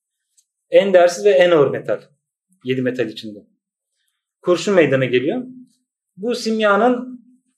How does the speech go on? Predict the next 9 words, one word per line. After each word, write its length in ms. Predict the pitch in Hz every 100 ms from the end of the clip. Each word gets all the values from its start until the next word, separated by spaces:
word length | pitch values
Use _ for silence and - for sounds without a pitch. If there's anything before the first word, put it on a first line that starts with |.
| _ _
ana 280 | - 170 208
teorisi 600 | 202 143 123 - 165 254 - - _ _ _ _ _ _ _ _
ve 80 | 170
gördüğünüz 600 | 196 190 190 202 233 214
gibi 240 | 190 151 123
simyanın 960 | 139 170 190 196 190 202 190 165 - -
temel 360 | 165 180 220 208
teorisi, 640 | 170 147 139 135 151 - 143
yani 480 | 139 139 143 -